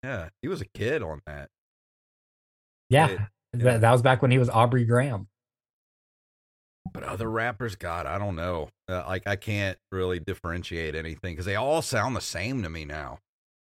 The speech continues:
Speaker 2: They do. I mean, they're, I don't even really listen to it either, but I can, you know, I can name who's hot right now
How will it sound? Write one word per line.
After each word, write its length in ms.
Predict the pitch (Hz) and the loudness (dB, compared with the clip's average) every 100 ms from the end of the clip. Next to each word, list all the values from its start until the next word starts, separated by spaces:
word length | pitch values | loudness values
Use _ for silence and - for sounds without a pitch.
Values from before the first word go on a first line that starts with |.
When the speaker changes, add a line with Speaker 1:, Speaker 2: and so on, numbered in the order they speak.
| _ _ _ _ _ _ | _ _ _ _ _ _
Speaker 2:
They 120 | 160 151 | 0 6
do. 440 | 123 113 113 123 - | 8 10 10 8 8
I 60 | |
mean, 180 | 123 117 | 8 10
they're, 320 | 123 123 131 120 - | 10 8 4 2 4
I 120 | 143 | 8
don't 100 | 202 | 8
even 160 | 160 | 8
really 220 | 143 131 131 | 8 8 6
listen 180 | 127 120 | 4 2
to 120 | 117 | 4
it 100 | 107 | 6
either, 280 | 117 110 110 | 6 6 6
but 220 | 104 104 | 4 2
I 120 | 117 | 2
can, 320 | 113 113 107 - _ _ _ _ | 2 2 0 -6 _ _ _ _
you 100 | 123 | 4
know, 220 | 107 110 - | 6 6 6
I 120 | 117 | 4
can 240 | 135 110 | 6 6
name 380 | 113 123 135 117 | 6 6 6 4
who's 260 | 113 113 104 | 6 4 4
hot 440 | - 123 120 104 | 2 4 4 2
right 240 | 104 101 95 | 2 2 4
now 340 | 95 92 104 | 2 2 0